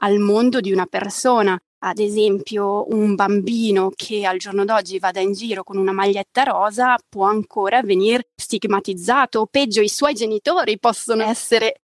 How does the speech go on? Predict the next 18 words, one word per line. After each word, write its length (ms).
giudicati 1000
per 440
assecondare 920
delle 280
scelte 760
non 600
in 300
linea 540
con 200
gli 140
stereotipi 760
correnti, 640
coi 140
modi 320
di 100
fare 320
correnti. 640
Quindi 380